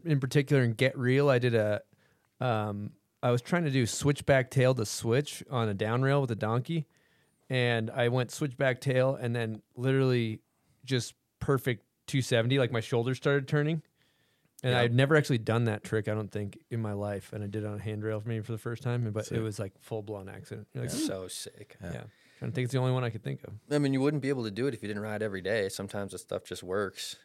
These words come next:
Speaker 1: True. Feeling
Speaker 2: You
Speaker 1: confident
Speaker 2: know?
Speaker 1: on your board.
Speaker 2: That's maybe a little bit of that Highland
Speaker 3: Mm-hmm.
Speaker 2: mentality of, like, something is happening that you didn't plan, but you just know how to adjust to it.
Speaker 3: Mm-hmm.
Speaker 2: So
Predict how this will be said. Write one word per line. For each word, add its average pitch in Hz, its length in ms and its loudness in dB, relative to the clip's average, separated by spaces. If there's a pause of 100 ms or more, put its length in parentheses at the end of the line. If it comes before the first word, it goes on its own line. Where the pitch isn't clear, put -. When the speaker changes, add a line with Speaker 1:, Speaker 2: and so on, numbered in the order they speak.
Speaker 1:
True. 139 840 6
Feeling 135 260 2
Speaker 2:
You 104 60 -2
Speaker 1:
confident 135 280 2
Speaker 2:
know? 131 60 4
Speaker 1:
on 120 60 2
your 110 100 0
board. 120 400 -2
Speaker 2:
That's - 400 -2 (260)
maybe 110 280 -4
a 104 40 0
little 101 180 -2
bit 98 180 -4
of 98 60 -4
that 95 220 -2 (120)
Highland 107 360 2
Speaker 3:
Mm-hmm. 98 40 2
Speaker 2:
mentality 95 600 -4
of, 92 120 -6
like, 92 200 -6
something 113 760 -4
is 98 320 -6
happening 104 600 -4
that 92 100 -10
you 95 160 -10
didn't 101 280 -8
plan, 101 440 -6
but 95 140 -8
you 92 100 -12
just 90 180 -12
know 92 200 -6
how 95 100 -4
to 87 140 -8
adjust 85 460 -8
to - 100 -16
it. - 240 -16
Speaker 3:
Mm-hmm. 101 320 0 (800)
Speaker 2:
So - 300 -10